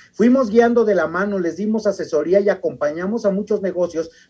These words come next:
para que pudieran hacer la transición, para que pudieran empezar algo nuevo y diferente. ¿Para qué? Para que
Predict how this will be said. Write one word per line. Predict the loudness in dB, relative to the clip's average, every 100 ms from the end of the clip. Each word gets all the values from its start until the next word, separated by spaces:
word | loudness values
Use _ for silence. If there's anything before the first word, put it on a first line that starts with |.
| -6
para | -4 -2
que | -2
pudieran | 0 0 2 6 6 4 -2 -8
hacer | -8 -4 -2 0
la | 0 0
transición, | -2 -2 -4 -8 -18 -6 0 0
para | 2 0 0
que |
pudieran | -6 -4 -4 0 4 4 2 -6 _ _ -4
empezar | -2 0 -2 2 0 0 -4
algo | -2 -2 2 2
nuevo | 2 -2 0 0 -2 -6 _ -10
y | -4 -2 -2
diferente. | -4 -4 -2 4 4 6 4 2 -2 -2 -4 _ _ -2
¿Para | -2 -4 0
qué? | 4 4
Para | 2 -2 -2 2
que | 4 4 2